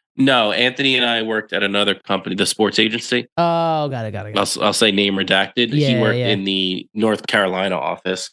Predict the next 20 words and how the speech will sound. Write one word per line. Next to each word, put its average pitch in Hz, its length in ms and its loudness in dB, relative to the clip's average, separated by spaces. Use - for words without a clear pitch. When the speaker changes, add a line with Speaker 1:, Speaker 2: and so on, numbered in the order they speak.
Speaker 2:
Oh, 160 140 2
cool. - 140 -2
Speaker 1:
Um, 87 300 0
but 117 120 0
our 110 100 2
I-, 113 300 0
I 120 120 2
T 117 200 -2
team 101 200 -2
was, 90 200 -4
like, 87 120 -4
very, 92 280 2
very 87 260 -2
tight. 87 400 -2
We 90 80 -10
were 92 100 -2
Speaker 2:
Mm. 87 140 0
Speaker 1:
on 87 100 -6
video 92 280 -6
calls 85 760 -6